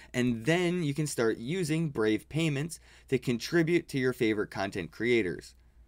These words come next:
Over here, you can see that they have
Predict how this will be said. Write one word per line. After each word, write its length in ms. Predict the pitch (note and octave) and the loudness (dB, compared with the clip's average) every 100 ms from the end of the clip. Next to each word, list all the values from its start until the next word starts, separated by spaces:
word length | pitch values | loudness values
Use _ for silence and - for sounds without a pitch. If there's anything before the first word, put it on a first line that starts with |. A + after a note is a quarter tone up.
| _ - - _ - - - | _ -20 -20 _ -20 -20 -4
Over 300 | D3+ C#3+ C3 | 4 6 6
here, 260 | B2 D3+ F#3+ | 0 2 2
you 160 | F3 D3 | 2 -2
can 160 | C#3 | -4
see 200 | A#2+ B2+ | -2 0
that 160 | C3 C3+ | -2 0
they 100 | B2 | 0
have 260 | B2 G#2+ | 2 0